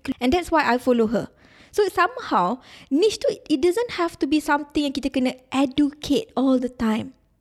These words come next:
Okey, kalau you bukanlah orang yang minat untuk educate orang, it doesn't have to be about education. It doesn't have to be macam mana cara untuk you mix,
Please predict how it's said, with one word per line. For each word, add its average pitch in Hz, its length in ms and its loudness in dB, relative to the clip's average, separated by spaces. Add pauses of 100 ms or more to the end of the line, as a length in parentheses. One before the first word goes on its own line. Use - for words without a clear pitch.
(280)
Okey, 269 320 2 (160)
kalau 294 240 2
you 320 80 4
bukanlah 320 480 0
orang 294 400 2
yang 269 160 2
minat 269 320 0
untuk 247 240 -2
educate 254 480 0
orang, 226 480 2
it 311 240 -4
doesn't 349 400 0
have 330 240 -4
to 311 80 0
be 294 160 0
about 269 160 -2
education. 320 800 -2 (240)
It 285 160 0
doesn't 370 320 -2
have 330 160 -4
to - 80 -6
be 294 160 2
macam 294 400 -4
mana 427 80 0
cara 302 400 0
untuk 240 320 -6
you 247 160 -2
mix, 262 480 -6